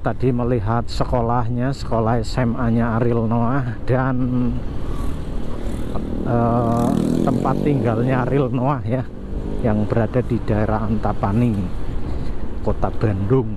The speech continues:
Seperti itu sedulur semua videonya, video sederhana apa adanya. Terima kasih banyak yang sudah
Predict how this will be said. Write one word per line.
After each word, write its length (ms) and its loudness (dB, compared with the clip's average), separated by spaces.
Seperti 560 -2
itu 240 2
sedulur 640 0
semua 560 0
videonya, 720 0
video 320 0
sederhana 1040 0
apa 240 0
adanya. 560 0
Terima 320 0
kasih 160 0
banyak 560 0
yang 400 0
sudah 720 0